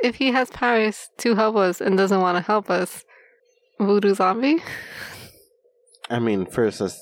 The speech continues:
Speaker 2: like, like, pick that apart. If he doesn't want to help us, and he has powers,
Speaker 1: I
Speaker 2: are
Speaker 1: don't
Speaker 2: we,
Speaker 1: know.
Speaker 2: are we
Speaker 1: <laughs>
Speaker 2: facing a The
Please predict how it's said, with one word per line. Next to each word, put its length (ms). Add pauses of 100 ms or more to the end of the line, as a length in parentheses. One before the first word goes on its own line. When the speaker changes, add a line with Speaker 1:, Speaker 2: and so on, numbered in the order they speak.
(100)
Speaker 2:
like, 380
like, 280 (240)
pick 160
that 140
apart. 380 (480)
If 180
he 160
doesn't 760 (120)
want 480
to 140
help 340
us, 560 (720)
and 320
he 200
has 360
powers, 1160
Speaker 1:
I 60
Speaker 2:
are 120
Speaker 1:
don't 80
Speaker 2:
we, 60
Speaker 1:
know. 160
Speaker 2:
are 220
we 140
Speaker 1:
<laughs> 100
Speaker 2:
facing 600
a 220
The 220